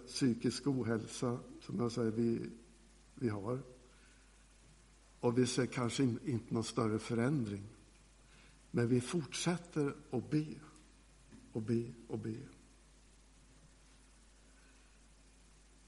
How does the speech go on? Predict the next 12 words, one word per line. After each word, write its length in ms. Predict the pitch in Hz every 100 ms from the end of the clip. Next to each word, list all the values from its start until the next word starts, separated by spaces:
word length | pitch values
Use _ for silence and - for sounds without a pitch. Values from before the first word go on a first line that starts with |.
| - - - - - - - - - - - - - -
Det 200 | 131 147
finns 600 | 160 165 160 - - - -
en 240 | 147 147 143
sida 440 | - 175 147 143
av 140 | 143 139
bönen 400 | 135 117 131 131
som 380 | 143 135 131 - - - -
är 180 | 120
funktion. 1040 | 117 - 143 120 - 131 170 113 107 98 92 - - - -
Ni 180 | 123 120
vet, 640 | 120 120 117 - - - - - - - - - - - - - - - - -
eh, 300 | 120 113 113